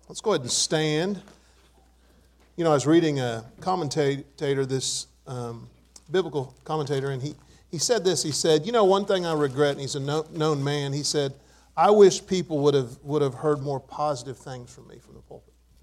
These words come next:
Interesting statement to make, as, as the, the one man wrote. But I want you to read Psalm one hundred. If you read Psalm one hundred, the girls sang today, and,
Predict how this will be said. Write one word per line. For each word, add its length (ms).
Interesting 380
statement 500
to 100
make, 360
as, 220
as 300
the, 280
the 80
one 240
man 220
wrote. 340
But 80
I 40
want 260
you 60
to 40
read 240
Psalm 320
one 120
hundred. 260
If 80
you 120
read 140
Psalm 280
one 100
hundred, 300
the 100
girls 300
sang 360
today, 380
and, 200